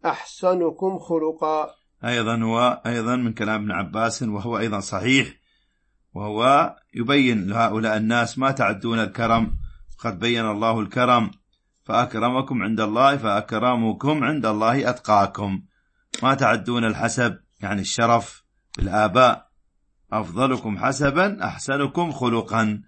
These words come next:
Speaker 2: يبين أن الحسب، آه، لا يفيد في الآخرة بدون تقوى الله عز وجل، فإذا اجتمع الحسب والتقوى فهذا هو الشرف العظيم.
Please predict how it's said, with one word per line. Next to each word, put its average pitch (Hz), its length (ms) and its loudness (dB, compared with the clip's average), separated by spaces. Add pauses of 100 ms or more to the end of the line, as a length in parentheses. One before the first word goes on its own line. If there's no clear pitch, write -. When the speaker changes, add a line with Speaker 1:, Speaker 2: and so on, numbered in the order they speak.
(380)
Speaker 2:
يبين 123 440 2 (560)
أن 123 240 0
الحسب، 135 760 0 (800)
آه، 120 760 -2
لا 147 160 6
يفيد 120 440 4
في 101 100 -4
الآخرة 117 640 2 (120)
بدون 117 440 0
تقوى 113 280 2
الله 107 160 4
عز 92 300 0
وجل، 92 380 -4 (720)
فإذا 107 240 -8
اجتمع 104 440 -2
الحسب 120 480 0 (360)
والتقوى 139 800 2 (420)
فهذا 127 460 2
هو 123 520 6 (380)
الشرف 135 420 2
العظيم. 117 720 2